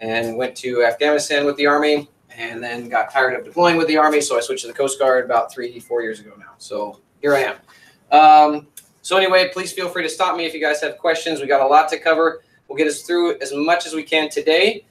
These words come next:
and then, uh, if we need to, we'll keep, keep going on lab on Thursday. Okay, so, uh, Doctor Jabor and I are kind of adjusting the lab to make sure we got plenty of time to, to cover everything. Okay,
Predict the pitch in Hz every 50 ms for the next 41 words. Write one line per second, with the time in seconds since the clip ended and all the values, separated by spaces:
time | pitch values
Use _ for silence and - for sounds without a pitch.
0 | _ _ _ _ 131 135 135 135 139 139 143 143 143 139 143 139 139 - _ _
1 | _ - 123 123 120 117 117 117 - - - - 135 139 143 147 143 - - 147
2 | 139 135 131 127 131 - - 139 131 - - - _ _ _ - - 151 143 -
3 | 143 139 131 123 120 120 120 117 123 123 123 117 117 113 110 107 110 - _ _
4 | _ _ _ _ - 131 131 117 107 107 107 98 101 104 104 - 117 113 107 107
5 | - 113 110 107 107 107 - _ _ - 110 113 107 120 117 117 - 113 117 113
6 | 120 127 123 120 120 117 113 113 - - 135 131 127 120 113 - - _ _ -
7 | 131 131 139 131 131 - 135 131 123 127 127 127 127 120 110 123 123 123 - -
8 | 123 120 113 113 117 - - 131 123 117 113 - - - 113 107 104 104 104 104
9 | - _ _ _ 110 - - 120 117 110 104 98 101 101 - - - _ _ _
10 | _ _ _ 131 135 135 135 135